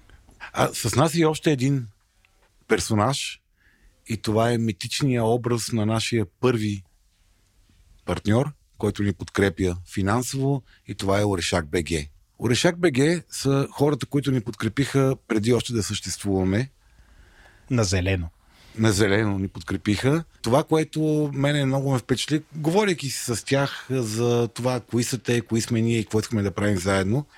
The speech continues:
Speaker 1: мене много ме впечатли, впечатли това, с какво се гордее Иво, човека, с който си говорим от, а, от към тях. Те са, според него, единствения производител на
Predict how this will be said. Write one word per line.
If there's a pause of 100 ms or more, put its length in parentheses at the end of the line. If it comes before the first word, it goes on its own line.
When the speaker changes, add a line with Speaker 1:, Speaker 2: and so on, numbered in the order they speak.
Speaker 1:
мене
много
ме
впечатли,
впечатли
това,
с
какво
се
гордее
Иво, (460)
човека,
с
който
си
говорим
от,
а, (120)
от
към
тях. (200)
Те
са, (400)
според
него, (540)
единствения
производител
на